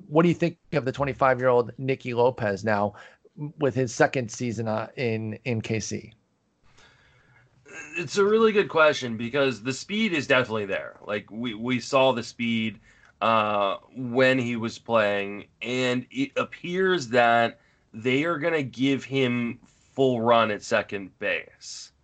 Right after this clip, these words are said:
Speaker 1: Mm-hmm, 'cause
Speaker 2: Uh,
Speaker 1: Merrifield's going to the outfield, for those that
Speaker 2: mm-hmm.
Speaker 1: don't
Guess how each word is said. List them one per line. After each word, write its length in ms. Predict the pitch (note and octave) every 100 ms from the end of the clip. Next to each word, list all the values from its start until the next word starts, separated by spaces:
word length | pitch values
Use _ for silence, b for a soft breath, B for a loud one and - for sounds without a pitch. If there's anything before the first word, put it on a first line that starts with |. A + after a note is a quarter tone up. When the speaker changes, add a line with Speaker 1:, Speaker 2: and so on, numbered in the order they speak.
| -
Speaker 1:
Mm-hmm, 280 | B2 B2 C#3
'cause 160 | - A2+
Speaker 2:
Uh, 160 | G#2+
Speaker 1:
Merrifield's 440 | B2+ C3 B2+ C3 G#2+
going 180 | B2+ A#2+
to 60 |
the 140 | A2 A2+
outfield, 420 | G2+ - F#2 -
for 80 | F#2+
those 200 | F#2+ F2+
that 140 | F#2
Speaker 2:
mm-hmm. 60 | G2+
Speaker 1:
don't 260 | F#2+ F2+